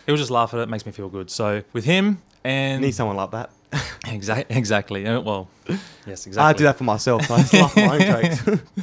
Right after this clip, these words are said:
Speaker 2: <laughs>
Speaker 1: Me too. Um, and someone from, uh, the greater football community. Probably,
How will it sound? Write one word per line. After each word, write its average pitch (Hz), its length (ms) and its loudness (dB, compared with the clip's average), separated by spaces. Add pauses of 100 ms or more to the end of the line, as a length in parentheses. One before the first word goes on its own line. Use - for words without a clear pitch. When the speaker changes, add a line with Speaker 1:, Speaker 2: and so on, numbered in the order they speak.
Speaker 2:
<laughs> 160 380 -16
Speaker 1:
Me 107 80 -2
too. 98 240 -8 (560)
Um, 127 720 6 (180)
and 139 720 4 (1000)
someone 123 340 -8
from, 101 560 -10 (120)
uh, - 200 -18
the 101 100 -14
greater 113 240 4
football 107 280 -8
community. 113 340 -6
Probably, 156 760 2